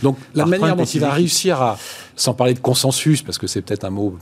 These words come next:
Speaker 1: plutôt européen, mais comment il va arri-, arriver à
Speaker 2: Ouais, ouais,
Speaker 1: trouver
Speaker 2: je
Speaker 1: des,
Speaker 2: comprends.
Speaker 1: des accords bipartisans va être très important sur la manière dont le plan va être développé.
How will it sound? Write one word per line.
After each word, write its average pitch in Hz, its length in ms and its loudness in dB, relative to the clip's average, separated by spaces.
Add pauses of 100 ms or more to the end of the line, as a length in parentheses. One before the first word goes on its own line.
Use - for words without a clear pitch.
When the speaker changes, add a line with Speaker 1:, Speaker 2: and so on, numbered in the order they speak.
Speaker 1:
plutôt 101 280 -4
européen, 98 560 0
mais 127 120 2
comment 107 160 0
il 113 80 2
va 110 80 2
arri-, 123 300 2
arriver 120 320 2
à 127 40 4
Speaker 2:
Ouais, 151 60 2
ouais, 165 160 4
Speaker 1:
trouver 139 120 4
Speaker 2:
je 131 60 4
Speaker 1:
des, 107 160 -2
Speaker 2:
comprends. 90 140 -8 (400)
Speaker 1:
des 110 160 2
accords 123 240 0
bipartisans 139 640 -2
va 131 80 0
être - 100 -2
très 156 280 0
important 151 400 0
sur 131 160 -2
la 104 80 0
manière 120 280 2
dont 117 100 0
le 104 100 -2
plan 147 280 2
va 120 120 0
être 113 100 -2
développé. 107 420 -2